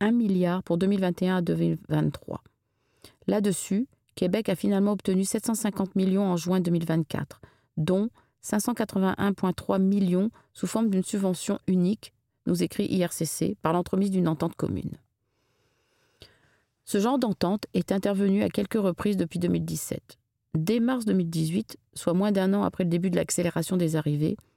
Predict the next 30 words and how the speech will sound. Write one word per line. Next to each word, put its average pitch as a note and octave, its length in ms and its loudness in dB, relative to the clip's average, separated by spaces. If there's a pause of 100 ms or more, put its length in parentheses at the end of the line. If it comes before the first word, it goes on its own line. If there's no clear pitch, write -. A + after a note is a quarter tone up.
(160)
Québec G#3+ 300 0
réclamait G3 400 0
déjà F#3+ 260 0
un F3+ 100 2
paiement F#3 300 0
de F3+ 120 -2
cent G3 180 -2
quarante-six F#3+ 380 -2
millions F3+ 280 2
de E3+ 60 2
dollars. D3 420 -2 (720)
La D#3+ 80 2
province F#3+ 720 0
avait F3+ 220 2
dû G3+ 180 -2
attendre F#3 420 0
le E3+ 100 2
mois F#3+ 320 2
de E3+ 140 2
juin D#3 440 0 (920)
avant F3+ 260 0
de G#3+ 80 2
recevoir F#3 600 0
un E3+ 80 2
chèque F#3+ 260 -2
de E3 80 2
trente-six G#3 460 -2
millions F#3 380 2
de F3 100 0
dollars, D#3 420 0